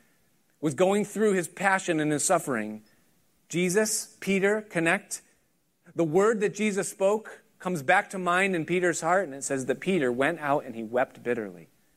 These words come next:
And the tragedy of the story is that Jesus died before there was ever a time for reconciliation. And so this man, Peter, not only confused, disillusioned,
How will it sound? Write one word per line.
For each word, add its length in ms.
And 100
the 40
tragedy 600
of 80
the 80
story 420
is 100
that 140
Jesus 440
died 760
before 420
there 120
was 240
ever 260
a 60
time 360
for 120
reconciliation. 880
And 120
so 80
this 240
man, 260
Peter, 380
not 180
only 240
confused, 880
disillusioned, 880